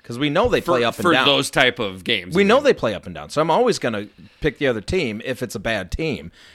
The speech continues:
Speaker 1: Um, here, so this, this is something, not to pour salt into the wound, but wide receivers for Minnesota yesterday had two total receptions, for thirty-four yards.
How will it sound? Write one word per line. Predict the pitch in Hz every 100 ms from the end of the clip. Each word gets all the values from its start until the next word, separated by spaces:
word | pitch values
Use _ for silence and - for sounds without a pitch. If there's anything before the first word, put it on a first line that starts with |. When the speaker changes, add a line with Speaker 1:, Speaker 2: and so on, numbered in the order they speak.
| - -
Speaker 1:
Um, | 131 127 - 143
here, | 170 -
so | 185
this, | 165 247 262 -
this | 139 233 -
is | 240
something, | - 170 - 143 127 113 - _ _ - - -
not | 139 151 139
to | 104
pour | - - 123
salt | - 123 117
into | 101 90
the | 92
wound, | 101 123 92
but | 90 85 _ - - _ _ _
wide | 101 117 139 196
receivers | 110 - 160 117 98
for | - 131 135
Minnesota | 131 123 - 113 101
yesterday | 95 110 - 101 85 78 80 _ _ _ _ -
had | 120 98 -
two | - 160 160 160 165 _ -
total | - 127 120
receptions, | 101 - 104 90 - 78 71 - - _ _
for | 101
thirty-four | 107 92 - 80
yards. | 67 -